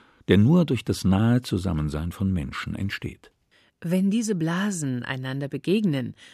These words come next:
Speaker 2: aneinander festmachen, entsteht Schaum. Freilich ein Schaum der besonderen Sorte. Humanschaum.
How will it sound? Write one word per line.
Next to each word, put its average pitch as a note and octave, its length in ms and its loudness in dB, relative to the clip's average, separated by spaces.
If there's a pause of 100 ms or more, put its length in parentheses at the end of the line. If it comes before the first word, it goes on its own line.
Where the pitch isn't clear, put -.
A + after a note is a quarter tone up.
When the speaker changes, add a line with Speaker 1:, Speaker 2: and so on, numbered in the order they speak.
(140)
Speaker 2:
aneinander D3 560 0
festmachen, F3+ 840 -4 (360)
entsteht E3+ 420 -2
Schaum. C3 440 -6 (580)
Freilich D3+ 480 2
ein F#3+ 160 0
Schaum C3 320 -2
der C#3 100 -4
besonderen C#3 560 0
Sorte. C3+ 460 -4 (420)
Humanschaum. B2+ 1160 0